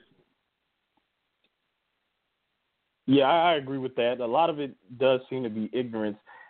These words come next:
But even when they're saying stuff like the Jews mixed with black because they lived in, in black land, like, that, that part really, like,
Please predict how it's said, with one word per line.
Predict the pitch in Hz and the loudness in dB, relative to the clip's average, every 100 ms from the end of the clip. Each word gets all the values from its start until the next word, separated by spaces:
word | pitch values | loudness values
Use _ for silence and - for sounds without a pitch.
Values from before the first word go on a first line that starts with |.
| - | -2
But | 170 | 2
even | 254 294 | 4 4
when | 254 | 2
they're | 233 180 - | 2 -2 -2
saying | 214 185 - | -2 -2 -2
stuff | 190 185 | 0 2
like | 175 147 | 2 0
the | 139 | -2
Jews | 127 156 202 175 | -6 -4 -4 -4
mixed | 165 170 - | -4 -6 -2
with | 147 120 | -4 0
black | 147 170 156 | 2 2 2
because | 139 143 135 | -6 -4 0
they | 147 139 | 2 2
lived | 139 160 139 | 4 4 2
in, | - 139 131 127 123 - | -2 -2 -2 -2 -4 -2
in | 143 120 | 0 2
black | 113 131 147 - | 4 4 4 0
land, | 120 131 143 104 87 - - _ | -2 0 0 -2 -4 -14 -20 _
like, | 113 107 | 0 4
that, | 190 170 156 | 2 2 -2
that | 214 - | -2 0
part | 202 185 156 | 2 2 0
really, | 147 156 190 170 | -4 -4 -2 0
like, | 151 127 | 0 0